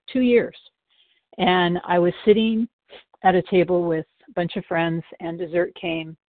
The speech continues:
and one of the, uh, friends had made this dessert, and everyone was eating it, and I thought, and this is after two years of not eating sugar, knowing I knew I couldn't eat sugar, but I didn't have the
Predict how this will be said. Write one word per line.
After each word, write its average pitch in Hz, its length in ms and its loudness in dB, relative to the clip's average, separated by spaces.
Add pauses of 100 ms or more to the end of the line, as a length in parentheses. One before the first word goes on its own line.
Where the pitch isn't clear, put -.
(760)
and 170 340 -2 (120)
one 190 180 -4
of 190 80 -4
the, 180 200 0 (920)
uh, 165 260 -4 (120)
friends 202 300 2
had 156 160 -4
made 180 300 4
this 151 120 -6 (100)
dessert, 160 500 -4
and 160 260 -12
everyone 175 360 -2
was 175 100 -8 (100)
eating 180 300 -8
it, 175 180 -8
and 175 100 -20
I 175 160 -18
thought, 165 260 -2 (640)
and 202 80 2
this 240 80 4
is - 80 -4
after 247 240 2
two - 120 -2
years 247 180 2
of 208 100 -6
not 214 180 2
eating 190 320 0
sugar, 190 360 0
knowing 180 680 -2 (320)
I 180 140 0
knew 208 460 4
I 185 120 0
couldn't 190 320 -2
eat 190 260 -8
sugar, - 320 -8 (760)
but 165 300 4 (180)
I 160 140 2
didn't 208 240 6
have 208 140 2
the 208 100 -2